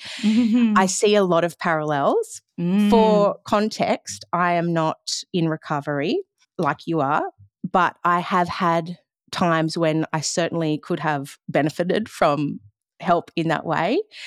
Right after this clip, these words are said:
Speaker 2: I'm in a
Speaker 1: Mm-hmm.
Speaker 2: place in my life now where I'm not using substances in a way that's destructive, or I'm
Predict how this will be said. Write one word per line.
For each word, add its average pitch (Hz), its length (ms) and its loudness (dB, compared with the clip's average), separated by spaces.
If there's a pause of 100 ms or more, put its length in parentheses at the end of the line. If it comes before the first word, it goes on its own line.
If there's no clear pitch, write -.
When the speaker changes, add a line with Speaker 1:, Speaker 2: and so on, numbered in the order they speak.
(220)
Speaker 2:
I'm 202 560 2
in 190 80 4
a 202 60 2
Speaker 1:
Mm-hmm. 185 80 -2
Speaker 2:
place 175 280 0
in 180 100 0
my 160 120 4
life 151 380 0
now 151 260 0
where 147 200 -2
I'm 147 180 0
not 147 240 0 (140)
using 156 760 -2
substances 165 1040 -4
in 170 120 0
a 160 60 0
way 147 220 0
that's - 460 -6 (260)
destructive, 151 800 -2
or 151 300 2 (100)
I'm 151 200 0